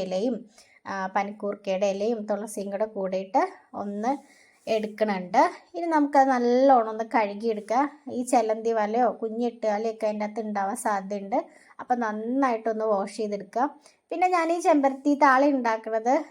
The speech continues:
മിക്സിയിലിട്ട് അടിച്ചിട്ടോ അല്ലെങ്കിൽ കല്ലുമ്മ ഇട്ട് ഉരച്ചിട്ടോ ഒന്നും അല്ല ട്ടോ. ഇതാ കൈ വെച്ച് ഇതേമാതിരി നല്ലോണം ഒന്ന് ഉലുമ്പി എടുത്താൽ മതി. നന്നായിട്ട് ഇങ്ങനെ കൂട്ടി തിരുമ്മുമ്പോ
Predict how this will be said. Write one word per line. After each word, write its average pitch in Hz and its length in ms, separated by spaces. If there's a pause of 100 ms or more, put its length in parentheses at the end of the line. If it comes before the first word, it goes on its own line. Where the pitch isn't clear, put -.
മിക്സിയിലിട്ട് 240 600
അടിച്ചിട്ടോ 214 520
അല്ലെങ്കിൽ 214 320
കല്ലുമ്മ 220 400
ഇട്ട് 220 140
ഉരച്ചിട്ടോ 208 480
ഒന്നും 202 200
അല്ല 190 240
ട്ടോ. 180 200 (400)
ഇതാ 214 140 (120)
കൈ 196 160 (140)
വെച്ച് 214 240
ഇതേമാതിരി 196 640
നല്ലോണം 208 540
ഒന്ന് 220 220
ഉലുമ്പി 202 380
എടുത്താൽ 196 380
മതി. 190 220 (440)
നന്നായിട്ട് 269 640
ഇങ്ങനെ 240 280
കൂട്ടി 226 320
തിരുമ്മുമ്പോ 196 520